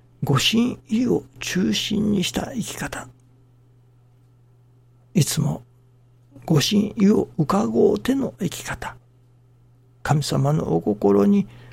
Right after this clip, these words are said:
沿う生き方をさせていただこうという精進努力が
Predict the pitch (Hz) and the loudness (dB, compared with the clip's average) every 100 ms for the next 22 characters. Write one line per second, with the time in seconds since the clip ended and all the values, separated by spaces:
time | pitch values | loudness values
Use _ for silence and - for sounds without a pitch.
0 | - _ - - 254 240 - 156 - - | -20 _ -8 0 2 2 -2 -4 -4 -6
1 | - - - - _ _ _ _ _ _ | -8 -8 -12 -16 _ _ _ _ _ _
2 | 170 - - - - 135 - - 175 175 | 0 0 -6 -10 -6 -2 -2 -2 0 0
3 | - 202 208 - 202 - - _ _ _ | -2 -4 -4 -4 -10 -10 -20 _ _ _
4 | _ - 98 104 107 104 - - - - | _ 0 2 0 -2 -6 -16 -20 -10 4
5 | 156 143 - 143 147 156 156 - - - | 6 4 0 -2 2 2 0 -2 -12 -12